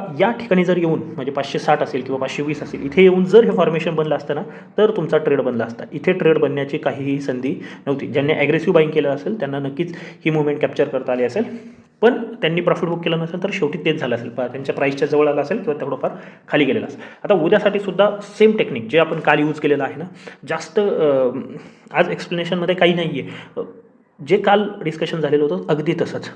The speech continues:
वरती लेवल मार्क करून ठेवा. आजचा हाय किती आहे? सातशे पाच. तुम्ही लेवल मार्क करा सातशे दहा. डाऊनसाइड आहे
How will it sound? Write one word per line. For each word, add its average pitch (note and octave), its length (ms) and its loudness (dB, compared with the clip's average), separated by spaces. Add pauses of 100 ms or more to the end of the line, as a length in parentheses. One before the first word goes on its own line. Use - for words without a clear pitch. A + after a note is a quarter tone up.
(180)
वरती D#3+ 420 4
लेवल E3+ 140 2
मार्क D3+ 220 0
करून D3+ 220 2
ठेवा. D#3 160 2 (120)
आजचा D#3 240 2
हाय D#3+ 200 4
किती D#3+ 240 0
आहे? D#3+ 160 2
सातशे F#3+ 340 -4
पाच. - 360 2 (300)
तुम्ही E3 260 -6
लेवल D#3 160 4
मार्क D3 220 -4
करा D3+ 180 0
सातशे - 380 -4 (380)
दहा. B2 400 0 (340)
डाऊनसाइड F#3 420 4
आहे F3 260 4